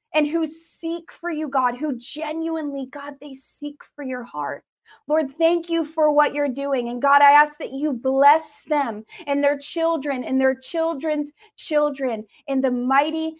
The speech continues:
name of Jesus. I pray that the Lord would bless you and keep you, that he would make his face shine upon you and be gracious to you. I pray that his face would be lifted up towards you and he would grant you peace.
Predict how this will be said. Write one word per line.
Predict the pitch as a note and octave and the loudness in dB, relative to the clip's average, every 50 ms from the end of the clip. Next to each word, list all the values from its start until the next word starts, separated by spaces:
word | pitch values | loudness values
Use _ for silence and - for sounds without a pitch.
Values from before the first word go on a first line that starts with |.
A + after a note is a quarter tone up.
| _ _ _ | _ _ _
name | - C4 C4+ C4 C4+ C4+ | -6 -4 -2 -2 -2 -2
of | B3+ A#3 A3+ | -4 -6 -8
Jesus. | - - C4+ B3+ B3+ B3+ B3 A#3+ G#3+ G#3+ - - | -12 -10 -8 -8 -8 -6 -6 -8 -8 -8 -8 -8
I | B3 B3+ | -8 -8
pray | B3 B3 - - D#4 D4 D4 D4+ | -8 -10 -6 -2 0 2 2 2
that | C#4 C#4+ C#4+ - | 2 0 -2 -2
the | C4 B3+ | -4 -2
Lord | B3 C4 C4+ C4+ C4 A#3 | -2 0 0 0 0 0
would | A#3 B3 A#3 A3 - | -2 -2 -2 -4 -6
bless | A3+ A#3 B3+ C4 C#4+ C#4 - - - | -6 -2 -2 -2 -2 -2 -6 -14 -10
you | - C4 B3+ A#3 G3+ F#3 G#3+ - _ _ _ - | -6 -4 -4 -4 -4 -6 -10 -14 _ _ _ -8
and | - C4 B3+ A#3 - | -6 -6 -6 -6 -8
keep | _ - D4 D4+ D#4 D#4 - | _ -6 -6 -6 -6 -6 -8
you, | C4 B3+ A#3+ A3 G#3 G3+ A3 A3 _ _ _ _ | -6 -2 -2 -2 -2 -4 -6 -10 _ _ _ _
that | C4 C4 | -4 -2
he | C4 C#4 D4+ | -2 -2 0
would | D4 C#4+ C4+ | 0 0 0
make | C#4 C#4+ C#4+ D4 C#4+ | 0 0 -2 -2 -4
his | - C#4 C4 C4+ - _ _ - | -6 -8 -8 -8 -12 _ _ 0
face | D4+ D4 D4+ D#4+ D#4 - - _ _ _ _ - | 0 0 0 -2 -6 -8 -14 _ _ _ _ -20
shine | - - - C#4+ C#4 C#4 C#4 C#4 | -14 -8 -4 -2 -2 0 -2 -2
upon | C4+ C4+ _ - C4 B3+ C4 C4 C4 | -6 -8 _ -8 -6 -4 -2 -2 -2
you | B3 A#3+ A#3 G#3 G3+ | -2 -2 -4 -4 -4
and | A3+ A#3+ | -4 -4
be | A#3+ C4+ C4+ | -4 -4 -6
gracious | A#3 - A#3+ B3 B3+ C4 C4+ C4 - - C4 A#3+ - - _ _ | -4 -4 -2 0 0 0 -2 -4 -8 -10 -12 -12 -12 -16 _ _
to | - | -12
you. | A#3 A3+ A3+ A#3 G#3+ G3+ G3 G3+ A3+ _ _ _ _ - - - | -10 -8 -6 -4 -4 -6 -6 -10 -14 _ _ _ _ -18 -2 4
I | - C#4 C#4+ | 4 4 4
pray | C4+ - - D4+ D4 D4+ | 4 2 2 2 4 4
that | D4 D4 C#4 | 4 2 2
his | C#4+ C4+ C4+ - | 0 -4 -6 -2
face | - C#4 C#4 D4+ D4 - | 0 0 0 0 -2 -6
would | C#4+ B3+ A#3 | -6 -6 -4
be | C4 B3+ | -4 -4
lifted | B3+ B3 C4+ D#4+ D#4 - - D#4+ C#4+ | 0 0 0 0 0 -2 -4 0 2
up | C#4 B3+ B3+ - - _ | 2 2 0 -2 -10 _
towards | - C4+ C4 B3 A#3 A3 - - | -6 -2 -2 -2 -2 -4 -4 -4
you | B3 A#3 A3 G#3+ | -2 0 0 0
and | G#3+ A3+ | 0 -4
he | A3 - C#4 C#4 | -6 -6 -6 -2
would | C#4 C4 A#3 G#3 | -2 -2 -2 -4
grant | - - A3+ A#3+ B3 B3+ C4 C4 - - - | -6 -8 -8 -6 -8 -8 -10 -10 -12 -12 -10
you | A#3+ B3 A#3+ A#3+ _ | -10 -10 -10 -12 _
peace. | A#3+ A3+ G#3 G#3 A3 - - - - _ | -10 -10 -8 -10 -12 -14 -18 -20 -20 _